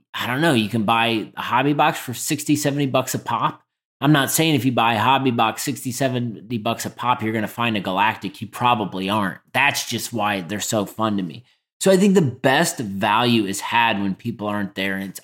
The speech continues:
ultimately having cardboard conviction around these specific parallels. There are so many parallels that are inspiring to me when I see that I don't own. There are so many parallels that I do love and go crazy on.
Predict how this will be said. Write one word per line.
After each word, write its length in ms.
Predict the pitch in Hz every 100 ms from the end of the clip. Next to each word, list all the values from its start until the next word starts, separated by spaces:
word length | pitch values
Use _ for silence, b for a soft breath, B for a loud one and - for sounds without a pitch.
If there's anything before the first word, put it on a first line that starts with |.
| -
ultimately 560 | 135 135 147 123 120
having 320 | 107 110 104 101
cardboard 540 | 110 110 92 107 98
conviction 580 | 107 95 95 92 104 92
around 500 | 98 95 101 110 110
these 160 | 101 92
specific 600 | - 104 110 98 104 -
parallels. 460 | 127 120 95 87 - B B -
There 120 | 214
are 60 | 226
so 260 | - 202
many 160 | 208 196
parallels 640 | - 147 151 156 147 127
that 120 | 131
are 100 | 127
inspiring 600 | 123 107 - 113 123 123 113
to 60 |
me 220 | 101 107
when 180 | 110 101
I 120 | 104
see 300 | 110 - 120
that 160 | 110 101
I 120 | 101
don't 160 | 107 107
own. 240 | 104 110
There 140 | 107 104
are 40 |
so 260 | - 156 147
many 180 | 151
parallels 560 | 120 - 131 123 120 117
that 120 | 110
I 140 | 98 117
do 300 | 95 117 120
love 300 | 117 113 113
and 120 | 110
go 200 | 110 104
crazy 600 | - - - 151 147 120
on. 180 | 95